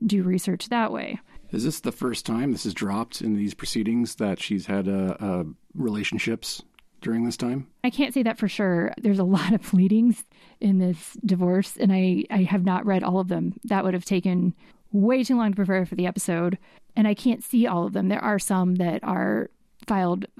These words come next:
Speaker 1: it looks to be under seal or just are not available. Did get curious, so I looked it up.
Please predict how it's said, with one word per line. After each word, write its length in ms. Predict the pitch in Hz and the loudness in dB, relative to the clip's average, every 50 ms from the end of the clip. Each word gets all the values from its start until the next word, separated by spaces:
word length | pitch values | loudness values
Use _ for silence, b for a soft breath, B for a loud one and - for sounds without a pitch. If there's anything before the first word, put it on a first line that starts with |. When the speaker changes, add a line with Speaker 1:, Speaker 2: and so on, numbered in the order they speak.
| - - | -6 -4
Speaker 1:
it 160 | 254 214 240 | -4 -2 0
looks 180 | 220 185 - - | 0 -2 -2 -2
to 60 | 208 | 0
be 140 | 190 180 190 | 0 2 2
under 240 | 175 175 180 185 160 | 2 0 0 -2 -4
seal 560 | - - 254 233 214 208 196 190 185 180 - | -2 -2 0 2 2 2 2 2 0 0 0
or 440 | - 185 185 175 175 175 175 202 - - - _ - 247 | 0 0 2 2 2 0 0 -2 -4 -6 -14 _ -6 -4
just 220 | 196 214 180 - 202 | -2 -2 0 0 2
are 60 | 180 | 0
not 200 | 180 180 - - | 0 0 0 -2
available. 560 | 185 180 190 190 190 185 208 220 220 226 208 - _ _ - | -2 -2 0 0 -2 -2 -2 -2 -2 -2 -2 -4 _ _ -4
Did 140 | 302 240 | -2 0
get 140 | 262 277 240 | 0 -2 0
curious, 260 | - 233 220 226 220 | 0 2 2 2 2
so 80 | - - | 0 -2
I 60 | - 202 | -4 -2
looked 220 | 202 208 - - | -4 -4 -4 -2
it 40 | 240 | -2
up. 160 | 254 277 269 | -2 -2 -2